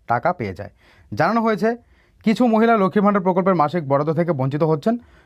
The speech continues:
নানান রকম সমস্যার কারণে। ব্যাংক সংক্রান্ত সমস্যার কারণে তাদের মাসের অর্থ বরাদ্দ পৌঁছাচ্ছে না। অনেকেই এই প্রকল্পের টাকা পাচ্ছে না, অনেকেই জুলাই আগস্ট মাসের এই প্রকল্পের অর্থ তাদের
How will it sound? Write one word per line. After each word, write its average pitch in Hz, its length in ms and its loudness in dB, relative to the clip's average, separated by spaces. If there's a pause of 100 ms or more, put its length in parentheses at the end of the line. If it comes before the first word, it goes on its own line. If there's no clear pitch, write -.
নানান 190 280 -2
রকম 226 240 -2
সমস্যার 175 340 -2
কারণে। 160 340 -2 (240)
ব্যাংক 175 300 -2
সংক্রান্ত 185 340 -2
সমস্যার 175 360 0
কারণে 190 320 -2 (100)
তাদের 147 280 0
মাসের 139 280 -2
অর্থ 135 220 0
বরাদ্দ 139 340 -2 (140)
পৌঁছাচ্ছে 131 380 -2
না। 95 120 -6 (340)
অনেকেই 214 420 0
এই 202 100 2
প্রকল্পের 190 340 0
টাকা 175 180 -2
পাচ্ছে 165 240 -2
না, 208 160 0 (220)
অনেকেই 190 380 0
জুলাই 180 320 2
আগস্ট 190 300 0
মাসের 185 260 0
এই 160 100 2
প্রকল্পের 160 380 0
অর্থ 139 200 0 (300)
তাদের 143 280 0